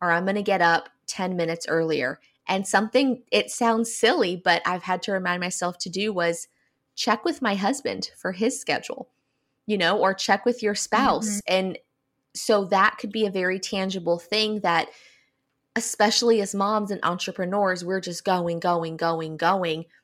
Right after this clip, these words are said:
Speaker 1: You know, have that conversation if you're married. "Hey, what do you have going on this week? What's important to you this week?"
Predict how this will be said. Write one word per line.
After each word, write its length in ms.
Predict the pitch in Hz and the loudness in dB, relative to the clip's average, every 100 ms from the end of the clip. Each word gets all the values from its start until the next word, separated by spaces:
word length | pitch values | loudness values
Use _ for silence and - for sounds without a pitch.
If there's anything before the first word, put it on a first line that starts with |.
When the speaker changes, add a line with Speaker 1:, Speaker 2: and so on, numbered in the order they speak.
| _ _ | _ _
Speaker 1:
You 120 | 220 233 | 2 4
know, 100 | 220 | 4
have 260 | 214 208 | 0 0
that 160 | 302 - | 2 0
conversation 800 | 202 180 180 - 165 - 170 - | -2 -4 -4 -4 -4 -4 -4 -4
if 220 | 170 - | -6 -6
you're 80 | 170 | -6
married. 400 | 160 156 147 - | -4 -4 -4 -4
"Hey, 280 | 226 208 160 | 0 0 -2
what 220 | 175 185 | -2 -2
do 60 | 208 | 0
you 80 | 254 | -2
have 240 | 240 240 | -2 -2
going 200 | 226 202 | 0 0
on 180 | 185 202 | 0 -2
this 200 | 185 - | -4 -8
week? 180 | 139 - | -8 -6
What's 240 | - 165 - | -4 -4 -6
important 600 | 220 - 214 - 185 - | -12 -4 -2 -2 -8 -10
to 120 | - | -10
you 200 | 156 151 | -6 -6
this 280 | 147 156 - | -6 -8 -6
week?" 280 | 151 143 | -6 -6